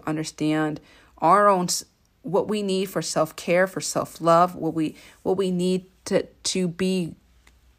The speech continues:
whole. And if we haven't had that, I really would encourage you to go over to Denise G Lee dot com. I have an article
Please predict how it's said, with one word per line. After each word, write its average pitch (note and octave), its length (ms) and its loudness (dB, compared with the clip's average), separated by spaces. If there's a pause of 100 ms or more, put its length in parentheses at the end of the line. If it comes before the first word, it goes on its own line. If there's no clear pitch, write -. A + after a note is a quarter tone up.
(200)
whole. F3+ 760 4 (600)
And E3 480 4
if F3+ 180 0
we A3 120 0
haven't G#3+ 360 2
had F3+ 460 0
that, E3+ 340 2 (220)
I - 60 -2
really A3+ 360 -2
would G3+ 160 0
encourage F3 560 -2
you E3 140 0
to E3 160 -6
go E3 240 2
over E3 160 0
to E3 160 -8
Denise D#3+ 480 -2
G D#3+ 100 0
Lee D#3 160 2
dot D#3 220 0
com. D#3 320 0
I D3+ 40 -2
have D#3 260 -2
an D3+ 100 -4
article D#3+ 640 -2